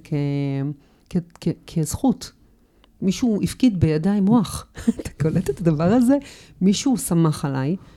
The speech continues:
שאפשר להפקיד בידיי מוח לעיצוב. השאלה היא אם אני לוקחת אחריות על זה שמישהו סמך עליי, כי אם מישהו נותן לי משהו לשמור עליו, אבל לא את האנשים, אני מאוד לוקחת ב-,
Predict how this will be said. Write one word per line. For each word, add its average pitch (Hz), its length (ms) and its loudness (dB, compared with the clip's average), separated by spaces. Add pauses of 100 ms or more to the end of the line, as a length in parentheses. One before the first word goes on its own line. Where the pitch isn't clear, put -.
(140)
שאפשר 175 380 -4
להפקיד 214 460 -2
בידיי 196 300 0
מוח 208 320 -2
לעיצוב. 185 500 0 (920)
השאלה 165 360 -2
היא 190 140 0
אם 196 100 0
אני 190 140 0
לוקחת 185 340 -4
אחריות 220 380 -2
על 247 60 2
זה 170 100 2
שמישהו 165 420 0
סמך 160 440 0
עליי, 143 260 0
כי - 100 -6
אם - 40 0
מישהו 180 200 -2
נותן 208 260 2
לי 233 100 6
משהו 202 220 2
לשמור 180 380 2
עליו, 185 160 2
אבל 147 120 0
לא 165 60 4
את 190 120 0
האנשים, 156 800 0
אני 170 240 2
מאוד 180 320 2
לוקחת 175 320 -6
ב-, 139 300 -6